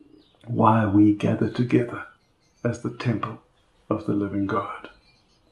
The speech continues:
Yeah, we can worship alone. We can worship in families. We can pray for other people.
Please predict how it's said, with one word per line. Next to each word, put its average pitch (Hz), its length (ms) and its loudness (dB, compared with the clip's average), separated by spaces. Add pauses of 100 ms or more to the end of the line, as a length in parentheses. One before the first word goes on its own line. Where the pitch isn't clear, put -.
(1040)
Yeah, 185 120 0
we 127 140 0
can 120 200 4
worship 120 480 0
alone. 110 520 2 (720)
We 165 100 -4
can 117 160 2
worship 117 280 0
in 131 140 0
families. 101 640 -2
We 170 120 0
can 131 280 2
pray 120 400 0 (320)
for - 160 -6
other 123 120 -2
people. 127 520 -2